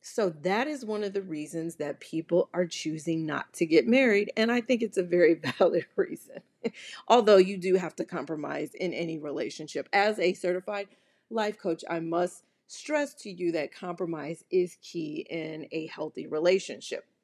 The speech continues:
But we're human beings, people. Everybody don't wanna do it all the time. Okay, number two,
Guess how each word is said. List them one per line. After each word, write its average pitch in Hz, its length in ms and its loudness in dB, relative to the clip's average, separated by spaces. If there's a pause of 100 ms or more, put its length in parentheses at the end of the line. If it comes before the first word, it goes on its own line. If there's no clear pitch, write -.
But 185 240 4
we're 196 120 4
human 247 420 0
beings, 180 280 -2
people. 151 480 -6
Everybody 156 480 -2
don't 147 240 -6
wanna 143 200 -8
do 139 200 -8
it 135 60 -4
all 135 160 -4
the 120 80 -8
time. - 300 -12 (360)
Okay, 226 240 6
number 277 400 0
two, 202 400 0